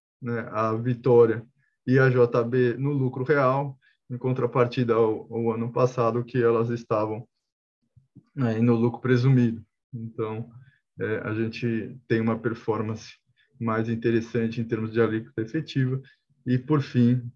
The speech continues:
né, isso resulta numa performance ainda melhor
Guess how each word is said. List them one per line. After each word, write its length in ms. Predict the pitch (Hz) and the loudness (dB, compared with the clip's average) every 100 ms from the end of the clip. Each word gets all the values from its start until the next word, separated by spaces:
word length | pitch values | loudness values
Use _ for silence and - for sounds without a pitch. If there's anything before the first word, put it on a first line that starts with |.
| _ | _
né, 260 | 113 113 113 - - | -4 -4 -6 -14 -10
isso 240 | 127 117 123 | -6 -4 2
resulta 580 | 127 110 113 113 120 123 _ _ _ - | 2 2 -2 -6 -8 -14 _ _ _ -6
numa 240 | 117 117 | -2 0
performance 680 | 117 113 - 120 120 110 120 | 0 0 2 4 4 0 0
ainda 240 | 117 120 | 2 2
melhor 520 | 120 110 107 110 120 | 2 0 -2 -4 -4